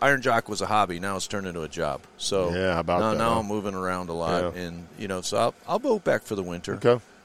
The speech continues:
Speaker 1: Yeah.
Speaker 2: But
Speaker 1: We'll
Speaker 2: otherwise, when you lived here and worked here, you gutted out the winters like everyone
Speaker 1: Yeah.
Speaker 2: else.
Speaker 1: Well, I was in California for a long time.
Speaker 2: Oh, you were?
Speaker 1: And then when Miller Coors did the merger, they kinda said, "Here's your job. You get the Midwest."
Speaker 2: Oh,
Speaker 1: So I
Speaker 2: okay.
Speaker 1: left Southern California.
Speaker 2: Ah, okay.
Speaker 1: So I left.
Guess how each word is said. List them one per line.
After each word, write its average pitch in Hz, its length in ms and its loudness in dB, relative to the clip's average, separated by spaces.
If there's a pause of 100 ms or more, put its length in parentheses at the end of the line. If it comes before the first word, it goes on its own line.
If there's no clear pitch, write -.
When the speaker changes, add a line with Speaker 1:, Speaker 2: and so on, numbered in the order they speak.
(100)
Speaker 1:
Yeah. 117 280 -2 (240)
Speaker 2:
But 127 100 8
Speaker 1:
We'll 131 60 12
Speaker 2:
otherwise, 139 420 10
when 120 120 2
you 113 100 6
lived 113 260 8
here 113 120 6
and 101 100 4
worked 104 240 4
here, 98 160 6
you 95 120 2
gutted 98 320 6
out 95 180 6
the - 40 -4
winters 92 320 -2
like 80 160 -4
everyone 123 280 4
Speaker 1:
Yeah. 82 40 -2
Speaker 2:
else. 85 60 -2
Speaker 1:
Well, 151 120 8
I 220 40 8
was 214 180 2
in 185 180 0 (280)
California 135 400 2
for 120 100 -6
a 110 40 0
long 92 320 -2
time. 107 380 -4
Speaker 2:
Oh, 95 80 -2
you 95 100 2
were? 90 180 2 (160)
Speaker 1:
And 107 100 0
then 117 140 2
when 113 160 0
Miller 123 260 4
Coors 120 320 0
did 113 160 0
the 104 80 -4
merger, 98 560 -2 (340)
they - 120 -6
kinda 104 280 -2
said, 95 360 2
"Here's 101 280 -4
your 85 120 -10
job. 92 340 0 (180)
You 90 60 -14
get 95 160 -6
the 95 80 -8
Midwest." 90 680 -4 (240)
Speaker 2:
Oh, 110 200 6
Speaker 1:
So 104 60 4
I 104 100 8
Speaker 2:
okay. 98 100 4
Speaker 1:
left 98 300 0
Southern 95 400 0
California. 87 640 -6
Speaker 2:
Ah, 170 380 2
okay. 160 120 2
Speaker 1:
So 113 240 8
I 123 220 2
left. 190 420 -4